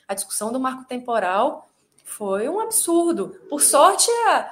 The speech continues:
por sorte não, né? Porque na, não, não é sorte, é luta, é consciência. Teve um grande acampamento liderado pela Sônia Guajajara, por outros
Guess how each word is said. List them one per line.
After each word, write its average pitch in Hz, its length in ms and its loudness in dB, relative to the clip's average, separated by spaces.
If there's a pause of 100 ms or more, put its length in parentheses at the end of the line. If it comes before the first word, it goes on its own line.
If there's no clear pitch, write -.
por 285 100 -12
sorte - 360 -2
não, 262 220 -2
né? 202 120 -4
Porque 196 260 -14
na, 208 240 -8
não, 202 200 -10
não 202 120 -10
é 214 80 -6
sorte, 180 400 -6
é 214 60 -4
luta, 220 680 -8 (220)
é 196 80 -10
consciência. 233 840 -6 (240)
Teve 185 220 -12
um 277 80 -6
grande 254 240 -4
acampamento 311 720 -4
liderado 196 400 -6
pela 233 180 -10
Sônia 220 300 -8
Guajajara, 226 640 -4
por 190 160 -18
outros 185 320 -14